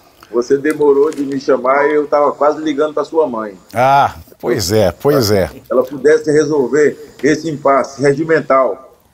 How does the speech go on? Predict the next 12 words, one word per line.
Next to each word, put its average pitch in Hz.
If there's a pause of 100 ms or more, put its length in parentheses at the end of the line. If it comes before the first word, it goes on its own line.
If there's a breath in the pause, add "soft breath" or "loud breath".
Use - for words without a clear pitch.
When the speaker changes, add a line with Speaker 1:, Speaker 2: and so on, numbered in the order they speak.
(1700)
Speaker 2:
Tá 131
certo. 113
Speaker 1:
Pavinato, 143
eu 135
acho 135
que 139
você 127
trouxe 143
uma 127
contribuição 135
muito 139
grande 117